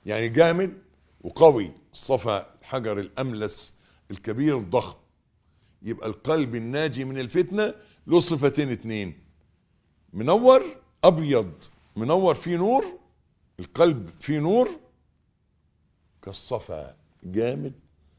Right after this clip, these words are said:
قوي. ودي اللي مطلوبة دلوقتي، اللي هي قوة القلب في الحق. كتير من الناس مع نقطة البداية اللي هي تنفيذ الأوامر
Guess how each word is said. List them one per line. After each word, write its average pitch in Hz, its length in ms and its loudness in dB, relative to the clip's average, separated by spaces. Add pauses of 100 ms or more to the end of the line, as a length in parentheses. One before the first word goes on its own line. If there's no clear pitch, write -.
(240)
قوي. 85 320 -6 (520)
ودي 98 260 -4
اللي 82 200 -6
مطلوبة 92 420 -4
دلوقتي، 82 540 -8 (580)
اللي 82 140 -12
هي 92 300 -10 (300)
قوة 101 580 -8
القلب 92 680 -10
في - 140 -20
الحق. - 600 -20 (2750)
كتير 196 240 -4
من 180 140 -2
الناس 165 320 -6
مع 113 140 -10
نقطة 123 420 -8
البداية 110 600 -6 (440)
اللي 78 120 -14
هي 95 240 -4
تنفيذ 104 500 -10
الأوامر 113 720 -12